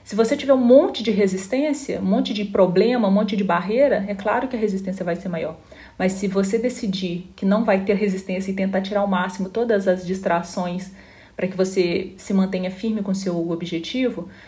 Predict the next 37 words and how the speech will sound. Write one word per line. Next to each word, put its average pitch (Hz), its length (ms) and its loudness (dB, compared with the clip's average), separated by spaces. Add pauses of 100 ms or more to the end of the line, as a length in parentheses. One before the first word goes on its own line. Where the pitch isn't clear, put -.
(100)
vai 190 100 -2
ser 196 120 0
muito 190 180 2
mais 220 240 -2
fácil. 185 480 -4 (320)
Vai 180 180 0
ter 180 140 0
muito 208 260 -2
menos 220 260 0
estresse 190 520 -2
para 180 180 -2
o - 20 -6
seu 170 160 -6
cérebro. - 460 -8 (760)
Então, 202 540 0 (920)
o, 180 180 2
a 165 100 4
minha 175 720 0 (200)
dica 247 400 -2
de - 160 -2
hoje, 196 500 0 (800)
é, 175 220 -2
ou 170 140 0
o 180 40 2
meu 190 180 2
desejo 185 720 4
de 175 140 -4
hoje, 185 280 2
eu 170 60 -2
desejo 175 560 0
que - 80 -10
você 196 300 0
não 214 280 2
seja 233 560 2
mais 214 320 0
um 226 120 0
número 202 580 2